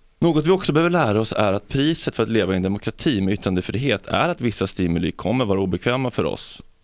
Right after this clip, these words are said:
Och det gäller även mig och det som triggas i mig av lättkränkta personer. Men när vi blir medvetna om och släpper egots storytelling som försök-, och försöker förstå varför människor gör som de gör,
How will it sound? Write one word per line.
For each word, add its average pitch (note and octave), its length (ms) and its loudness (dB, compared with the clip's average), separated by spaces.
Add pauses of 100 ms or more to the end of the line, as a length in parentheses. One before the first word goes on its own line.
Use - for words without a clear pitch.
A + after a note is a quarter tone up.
(220)
Och F#2+ 80 -4
det G2 80 2
gäller A2 280 0
även A2 320 2
mig C3 320 0
och G2+ 140 -2
det F#2+ 100 0
som F#2+ 140 -4
triggas F#2 320 -2
i F#2+ 60 -2
mig F#2+ 380 0 (100)
av F#2+ 200 -6
lättkränkta G2 540 -4
personer. A#2+ 560 0 (880)
Men A2+ 380 2 (560)
när F#2+ 160 0
vi G#2 100 2
blir G2 140 0
medvetna A#2+ 520 0
om G2+ 340 2
och G#2 80 -2
släpper G#2+ 420 -2
egots A2 420 0
storytelling F2+ 680 0
som G2+ 140 -6
försök-, F#2+ 300 -2 (120)
och - 220 -8
försöker - 300 -4
förstå A2 260 -2
varför G#2+ 240 0
människor G2 280 0
gör F#2 180 2
som F#2+ 160 -2
de G#2 140 0
gör, G2 320 0